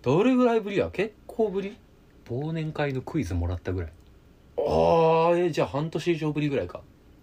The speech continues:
Speaker 2: え、かな？え、どうやったかな？あ、違う、陽一の誕生日や。
Speaker 1: あ、終わって、まあ結局半年ぐらいぶりやんね。
Speaker 2: 四ヶ月前。
Speaker 1: 五ヶ月後、
Speaker 2: うん。
Speaker 1: 四、五ヶ月ぶり。
Speaker 2: うん、そうやな。
Speaker 1: 「お元気ですか？」えーとね、「短い梅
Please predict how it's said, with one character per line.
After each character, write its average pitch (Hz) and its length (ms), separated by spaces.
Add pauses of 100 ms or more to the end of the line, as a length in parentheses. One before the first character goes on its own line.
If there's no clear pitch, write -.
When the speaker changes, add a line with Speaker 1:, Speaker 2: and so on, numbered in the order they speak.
(160)
Speaker 2:
え、 120 220
か - 160
な？ 85 180 (240)
え、 110 80
ど 131 120
う 139 40
や 143 60
っ - 20
た - 100
か - 80
な？ 85 100 (440)
あ、 131 180
違 156 120
う、 - 40
陽 180 100
一 202 100
の 190 80
誕 185 120
生 185 120
日 101 60
や。 - 100 (480)
Speaker 1:
あ、 170 200
終 143 120
わ 170 80
っ - 40
て、 - 240
ま 120 160
あ 107 40
結 95 160
局 127 160
半 127 180
年 123 200
ぐ 107 140
ら 101 140
い 95 60
ぶ 95 100
り 87 60
や - 80
ん - 180
ね。 - 80 (560)
Speaker 2:
四 104 180
ヶ 98 100
月 92 100
前。 98 100
Speaker 1:
五 92 60
ヶ 92 80
月 90 240
後、 98 200
Speaker 2:
う - 20
ん。 90 40
Speaker 1:
四、 80 140
五 92 160
ヶ 92 120
月 95 200
ぶ 85 80
り。 80 60
Speaker 2:
う 85 40
ん、 - 20 (120)
そ - 100
う 82 40
や 76 40
な。 85 120 (800)
Speaker 1:
「お 95 80
元 131 200
気 - 80
で 85 80
す 87 100
か？」 113 180 (440)
え 104 200
ー 98 40
と 98 140
ね、 87 380
「短 156 360
い 131 60
梅 - 80